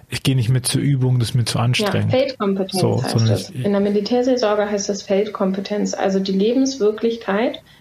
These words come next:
Speaker 2: die Lebensrealität so doll teilen, dass man, naja, dass man authentisch in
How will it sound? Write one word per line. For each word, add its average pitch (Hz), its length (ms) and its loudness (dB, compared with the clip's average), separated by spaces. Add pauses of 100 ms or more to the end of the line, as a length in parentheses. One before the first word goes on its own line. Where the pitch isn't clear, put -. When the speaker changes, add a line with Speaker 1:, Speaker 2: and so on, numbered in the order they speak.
(120)
Speaker 2:
die 190 40 -4
Lebensrealität 208 1040 0 (100)
so 196 300 0
doll 196 320 2
teilen, 226 600 0 (460)
dass 226 220 -2
man, 247 420 0 (680)
naja, 214 260 2
dass 240 180 -2
man 233 220 0
authentisch 277 920 0
in 262 480 2